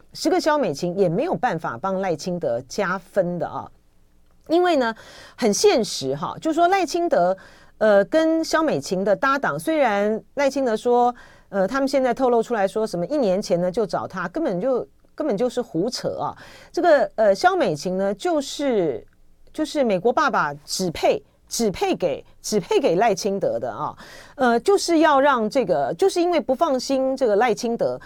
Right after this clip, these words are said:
所以呢，要萧美琴，琴呢就近监军啊。那，呃，如果说，如果说这个要讲到说什么美国势力介入、中国势力介入的话呢，其实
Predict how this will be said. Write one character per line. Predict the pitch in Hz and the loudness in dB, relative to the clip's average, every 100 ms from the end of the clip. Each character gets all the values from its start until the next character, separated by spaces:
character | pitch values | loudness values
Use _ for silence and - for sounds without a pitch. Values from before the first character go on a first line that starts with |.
| - - | -18 -20
所 | - 240 320 | 0 4 4
以 | 233 | 2
呢， | 151 160 | -2 -2
要 | 226 240 | 0 0
萧 | 254 254 | 0 -2
美 | 202 123 | -2 -6
琴， | - 165 _ _ | -10 -12 _ _
琴 | - 180 185 | -6 -4 -2
呢 | 196 | -2
就 | 196 320 220 | 0 2 2
近 | 170 262 180 | 0 -2 -2
监 | 165 233 202 208 | -2 0 0 -2
军 | - 214 202 - | -4 -4 -4 -6
啊。 | 180 120 - - - - - | -6 -6 -12 -20 -20 -20 -4
那， | 392 339 - _ - | -2 -2 -6 _ 2
呃， | 269 240 | 4 6
如 | 254 381 | 6 6
果 | 508 226 | 6 6
说， | 294 277 277 285 - - - - | 6 6 6 0 -14 -20 -20 -6
如 | - 370 | 2 6
果 | 453 - | 6 4
说 | - 285 277 269 | 4 6 6 6
这 | 277 285 | 2 2
个 | 208 202 | 4 4
要 | 285 | 2
讲 | 226 170 160 | 2 -2 0
到 | 240 | 0
说 | 233 240 | 2 0
什 | 233 | 0
么 | 185 | 0
美 | 208 180 | 0 0
国 | 185 226 | 0 0
势 | - 277 | 0 0
力 | 262 226 | 0 0
介 | 269 233 | 2 2
入、 | 240 226 | 2 0
中 | 277 285 | 0 0
国 | 208 185 | 0 0
势 | - 226 | -2 -2
力 | 233 190 | 0 0
介 | 269 233 | 0 0
入 | 220 190 | 2 0
的 | 165 | 0
话 | 226 180 | -2 -2
呢， | 165 | -2
其 | - | 2
实 | 466 | 4